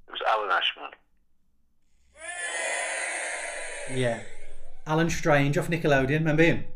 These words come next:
Speaker 2: The alien.
Speaker 1: <laughs>
Speaker 2: Yeah. <laughs> Um, okay. And the last one. This is for a full house again. This, this is, this is actually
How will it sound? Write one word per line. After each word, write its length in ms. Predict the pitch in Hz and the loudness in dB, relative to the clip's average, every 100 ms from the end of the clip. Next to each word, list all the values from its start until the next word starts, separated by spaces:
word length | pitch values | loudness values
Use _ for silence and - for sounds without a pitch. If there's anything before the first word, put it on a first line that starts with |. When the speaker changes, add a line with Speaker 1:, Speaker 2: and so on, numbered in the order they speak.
| - | -2
Speaker 2:
The 160 | 147 | 0
alien. 380 | 143 127 107 104 - | 2 2 0 -4 -4
Speaker 1:
<laughs> 60 | - - - - - - - - - - - - - | 0 2 2 -2 2 2 4 0 2 2 4 2 2
Speaker 2:
Yeah. 220 | - 127 120 - - - - - | 2 2 0 2 2 2 -2 -2
<laughs> 100 | 160 156 - - - - - - - - - 202 | -2 0 2 2 -2 -8 -8 -8 -10 -10 -2 10
Um, 500 | 190 196 165 135 - - | 12 12 10 2 0 0
okay. 320 | 156 175 127 - - - | 6 6 6 4 2 4
And 140 | 160 185 | 6 8
the 40 | |
last 280 | 202 185 - | 6 6 6
one. 300 | 156 127 117 | 6 4 2
This 180 | 180 175 | 0 0
is 80 | 180 | 0
for 140 | 175 | 2
a 60 | 170 | 4
full 240 | 190 170 | 6 6
house 240 | 165 156 151 | 8 6 4
again. 280 | 135 120 - - - - - - - - - | 0 0 -2 -8 -10 -10 -10 -6 -6 -6 -2
This, 180 | 214 - | 0 4
this 260 | 277 285 | 6 8
is, 300 | 277 247 - | 8 6 4
this 320 | 185 254 - | 2 2 2
is 260 | - 208 202 | -2 -4 -2
actually 640 | 196 196 180 151 123 135 | -4 -4 -4 -4 -2 -6